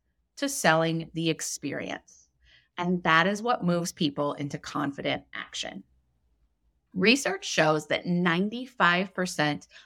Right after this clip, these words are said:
of purchasing decisions are based on emotions, which means that the majority of your audience initially doesn't even care about what's included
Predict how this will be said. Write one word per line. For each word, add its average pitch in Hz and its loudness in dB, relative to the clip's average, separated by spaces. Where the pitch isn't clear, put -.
of 165 -2
purchasing 180 -2
decisions 214 -4
are 165 4
based 175 0
on 170 0
emotions, 160 0
which 202 0
means 262 6
that 277 4
the 285 0
majority 233 6
of 285 0
your 247 4
audience 185 2
initially 185 2
doesn't 175 4
even 170 2
care 156 0
about 151 2
what's 151 0
included 156 0